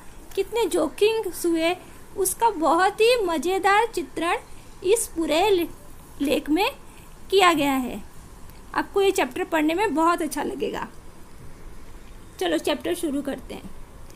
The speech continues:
माझ्या खाजगी उपोषणाची हकीकत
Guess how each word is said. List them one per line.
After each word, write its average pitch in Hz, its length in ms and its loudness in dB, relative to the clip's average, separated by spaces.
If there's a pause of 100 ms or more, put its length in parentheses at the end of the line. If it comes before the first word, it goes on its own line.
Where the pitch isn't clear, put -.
(460)
माझ्या 339 500 4
खाजगी 349 760 4 (460)
उपोषणाची 440 800 2
हकीकत 359 640 0